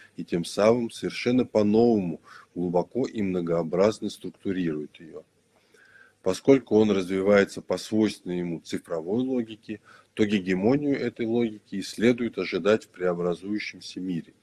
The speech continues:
Эта логика в предметном мире является сетевой.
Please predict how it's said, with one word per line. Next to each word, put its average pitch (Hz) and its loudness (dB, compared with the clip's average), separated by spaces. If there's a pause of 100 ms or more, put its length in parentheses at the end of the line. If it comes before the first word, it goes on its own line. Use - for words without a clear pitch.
(760)
Эта 92 -4
логика 87 2
в - -20
предметном 117 0
мире 113 -2 (380)
является 90 2
сетевой. 78 -6